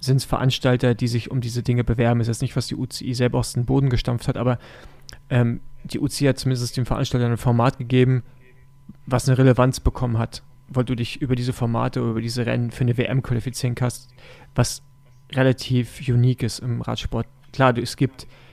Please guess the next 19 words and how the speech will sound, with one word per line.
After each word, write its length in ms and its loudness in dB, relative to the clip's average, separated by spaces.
diese 160 2
Gran 220 2
Fondo 380 4
W 80 2
Ms 320 0
und 80 -2
sowas, 280 0
da 80 -2
kannst 400 -6
du 200 -2
dich 200 -8
auch 180 -2
qualifizieren 720 -2
als, 380 -4
äh, 320 -2
äh, 40 -4
in 800 -2
Anführungsstrichen 400 -2
Normalsterblicher, 880 2